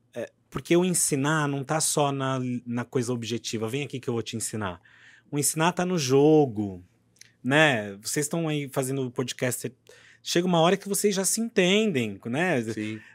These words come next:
Speaker 1: Não precisa dizer, né? Vai criando sintonia. E acho que a Kátia, como uma das grandes comunicadoras que a gente tem no Brasil, né? Uma das grandes apresentadoras,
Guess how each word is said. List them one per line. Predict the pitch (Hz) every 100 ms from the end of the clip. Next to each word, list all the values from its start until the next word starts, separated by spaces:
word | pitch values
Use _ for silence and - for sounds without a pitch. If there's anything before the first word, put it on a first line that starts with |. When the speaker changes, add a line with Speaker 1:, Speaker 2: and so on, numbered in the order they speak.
| _ -
Speaker 1:
Não | 131
precisa | 143 - 226
dizer, | 202 151 123 143 170 208 180
né? | 147 180
Vai | 147
criando | 143 165 170 180
sintonia. | - 175 156 165 139 143 175 165 104 - _ - _ -
E | 131
acho | 131
que | -
a | 151
Kátia, | 131 123 123
como | - 117 113
uma | 117
das | 107 107 101 -
grandes | - 110 131 -
comunicadoras | 127 113 110 104 101 101 98
que | 101
a |
gente | 101 -
tem | -
no | 98
Brasil, | 92 95 92 95 131 165
né? | 135 147 - - _ _
Uma | 95 95
das | 98 90
grandes | 98 110 110
apresentadoras, | 107 107 101 98 98 92 95 123 143 156 -